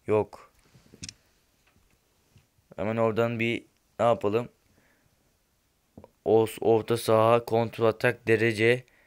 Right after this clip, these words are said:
elli altı altmış dokuz, kontrat durumu serbest. Merkezi orta saha. Ne olarak çıkıyor? Cam olarak çıkması lazım. Geniş orta saha olarak değil mi?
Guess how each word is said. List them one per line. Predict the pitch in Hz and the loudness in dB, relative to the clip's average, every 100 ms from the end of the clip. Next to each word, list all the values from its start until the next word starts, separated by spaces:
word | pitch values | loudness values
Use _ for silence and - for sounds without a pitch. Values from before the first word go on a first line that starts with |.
| _ _ - | _ _ -2
elli | 110 117 | 2 6
altı | 113 107 - | 6 4 0
altmış | 113 104 104 | -4 -4 -8
dokuz, | 110 120 - | -8 -8 -8
kontrat | 117 101 117 110 | -6 -4 -6 -4
durumu | 104 110 113 | -4 -4 -4
serbest. | 113 107 101 120 117 - - _ _ _ _ _ _ - _ _ - | 0 0 0 -2 -4 -14 -20 _ _ _ _ _ _ -20 _ _ -4
Merkezi | 104 113 120 117 127 | 0 0 0 -2 2
orta | 131 - 123 | 2 0 -2
saha. | - 110 117 135 - _ _ _ _ _ _ _ _ _ _ _ _ _ _ _ _ _ _ _ _ _ _ _ _ _ _ _ 101 | 0 2 2 0 -8 _ _ _ _ _ _ _ _ _ _ _ _ _ _ _ _ _ _ _ _ _ _ _ _ _ _ _ -8
Ne | 110 | -4
olarak | 113 107 98 | -2 -2 -6
çıkıyor? | - - 117 131 - 104 | -12 -8 -4 -4 -6 -6
Cam | 104 110 | -2 -2
olarak | 107 92 90 | -2 -6 -8
çıkması | - - - - | -14 -16 -12 -8
lazım. | 87 - - _ _ _ _ _ _ _ _ _ _ _ _ _ _ _ _ _ _ _ _ - - | -8 -10 -18 _ _ _ _ _ _ _ _ _ _ _ _ _ _ _ _ _ _ _ _ -20 -8
Geniş | 107 113 104 | -4 -4 -2
orta | 95 - | -4 -6
saha | - 87 | -4 -2
olarak | 85 80 76 110 | -4 -6 -8 -6
değil | 107 | -6
mi? | 80 | -8